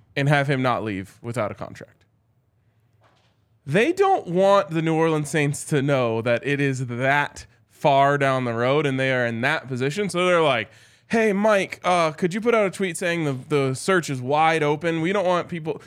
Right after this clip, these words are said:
we don't want to give the Saints any extra leverage in the potential trade that we have to put out there. Heck, you guys should actually put out that we had a long meeting with Jerry Rosburg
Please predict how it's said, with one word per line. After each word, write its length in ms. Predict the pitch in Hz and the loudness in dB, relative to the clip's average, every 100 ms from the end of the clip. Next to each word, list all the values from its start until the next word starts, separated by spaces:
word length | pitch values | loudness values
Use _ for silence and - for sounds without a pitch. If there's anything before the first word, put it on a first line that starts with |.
| - - | -10 -2
we 80 | |
don't 100 | 208 | 2
want 180 | 226 165 | 2 0
to 60 | 180 | -2
give 200 | 160 165 | -2 0
the 80 | 147 | 0
Saints 360 | - 175 160 - | -2 -4 -4 -4
any 240 | 147 139 | -6 -4
extra 440 | 143 156 - - 143 | -4 -6 -8 -6 -4
leverage 840 | 127 143 190 151 143 135 131 - - _ _ - | -2 2 2 2 0 0 -2 -10 -20 _ _ -2
in 320 | 180 180 175 | 2 2 0
the 100 | 143 | -2
potential 480 | 147 147 160 147 135 | -6 -4 -4 -4 -6
trade 520 | 117 - 190 208 196 | -8 -4 0 2 2
that 120 | 160 135 | 2 2
we 60 | |
have 140 | 139 127 | 0 -2
to 60 | |
put 120 | - | -2
out 160 | 156 196 | 0 2
there. 140 | 156 131 - | -2 -4 -10
Heck, 260 | - 254 - - - _ | -2 -2 -2 -12 -20 _
you 100 | 175 | 0
guys 180 | 247 302 | 2 2
should 100 | 247 | 0
actually 340 | 180 185 - 220 | -2 -2 -2 0
put 160 | 185 | 2
out 160 | 151 165 | 2 2
that 100 | 175 | 0
we 80 | 156 | 0
had 140 | 160 | 0
a 60 | 139 | 0
long 840 | 123 123 131 143 151 175 220 202 | -2 -4 0 2 4 4 2 2
meeting 380 | 165 160 175 151 | 2 2 2 2
with 140 | 131 | -2
Jerry 300 | 131 143 143 | -2 0 0
Rosburg 680 | 131 127 135 139 127 120 117 | 0 0 0 -2 -4 -4 -4